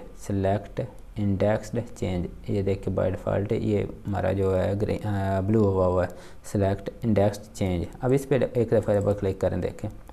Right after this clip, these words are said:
ये देखें, इसके double click से भी इसका by default वही, अ, इवेंट create हुआ है जो यहाँ पे है, ठीक है, यहाँ भी create हो गया। अभी अगर हम वहाँ पे जाएँ तो इसका actually मकसद क्या होता है,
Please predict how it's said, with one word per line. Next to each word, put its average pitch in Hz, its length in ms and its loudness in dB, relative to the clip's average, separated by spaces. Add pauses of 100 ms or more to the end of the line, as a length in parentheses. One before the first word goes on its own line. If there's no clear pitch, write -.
(160)
ये 101 140 4
देखें, - 280 -2
इसके - 260 -2
double 120 200 4
click 110 300 0
से 110 140 0
भी 127 140 2 (420)
इसका 110 260 2
by 101 160 6
default 101 320 2
वही, 110 300 6
अ, - 120 -4 (1200)
इवेंट 107 240 0
create 95 320 4
हुआ 98 120 6
है 98 80 4
जो 101 80 4
यहाँ 90 280 2
पे 90 160 0
है, 90 80 -2 (300)
ठीक 139 140 0
है, 135 100 4
यहाँ 101 200 4
भी 107 80 4
create 110 260 2
हो 110 140 4
गया। 107 140 2 (380)
अभी 113 160 6
अगर 107 220 6
हम 104 160 4
वहाँ 101 220 4
पे 117 140 4
जाएँ 98 260 2 (360)
तो 139 80 4
इसका 131 300 4
actually 139 300 4
मकसद 127 380 4
क्या 101 180 4
होता 90 300 2
है, 87 40 -2